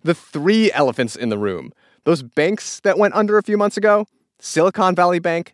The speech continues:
Signature, and First Republic? Stress tests did not keep those banks from crashing." Well, it's a good question,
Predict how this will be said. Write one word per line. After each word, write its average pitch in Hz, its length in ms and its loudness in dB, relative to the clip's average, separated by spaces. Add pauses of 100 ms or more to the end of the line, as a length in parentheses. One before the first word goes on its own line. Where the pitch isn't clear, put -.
(100)
Signature, 175 760 -4
and 98 120 -14
First - 280 -2
Republic? 175 520 -4 (380)
Stress - 320 0
tests 240 240 0
did 196 160 0
not 175 340 -4
keep - 220 -8
those 220 320 -2
banks 180 340 -6
from 151 200 -10
crashing." 208 540 -4 (800)
Well, 214 360 4
it's 208 400 -4
a - 20 -6
good 247 160 -6
question, 123 560 -2